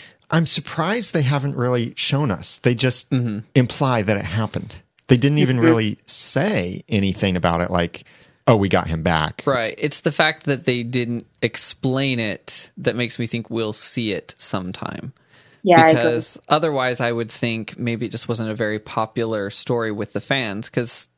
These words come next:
Speaker 2: you know, I was pretty <laughs> unapologetic <laughs> in saying that I didn't really care to see that story. I wouldn't, I would have been okay with a summary. It's like, "Oh, cool, Philip's back. I'm fine with that. Let's move on." <laughs> But, you know,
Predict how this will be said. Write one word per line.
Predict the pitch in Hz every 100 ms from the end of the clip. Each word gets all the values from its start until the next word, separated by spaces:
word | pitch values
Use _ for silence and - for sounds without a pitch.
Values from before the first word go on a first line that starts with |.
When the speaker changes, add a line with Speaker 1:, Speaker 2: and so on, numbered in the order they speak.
| -
Speaker 2:
you | 147
know, | 107 104 -
I | 151 143
was | 117 107
pretty | - 113 107 107 - _ 226
<laughs> | 160 165 - - - - - - _ -
unapologetic | 101 117 113 120 110 107 110 104 107 - - - - _ -
<laughs> | 160
in | 196 160 135
saying | - 120 117
that | 113 -
I | 113 120
didn't | 120 113
really | 113 107 113
care | - 170 170
to | 135
see | - 131
that | 113 110
story. | - 135 107 104 120 131 _ _ _ _ _ _
I | 135
wouldn't, | 160 165 131 -
I | 147
would | 175
have | 139
been | 120
okay | 123 156 147
with | 127
a | 127
summary. | 185 156 110 110 -
It's | 143
like, | 135
"Oh, | 208
cool, | 196 233 143 117
Philip's | 165 139 -
back. | - 98 98 - - _ _ -
I'm | 156
fine | 135 120
with | 110 110
that. | 110 -
Let's | 123 127
move | 117
on." | 117 101 110 120
<laughs> | - - - - - -
But, | 123 120 113 - _ -
you | 131
know, | 90 78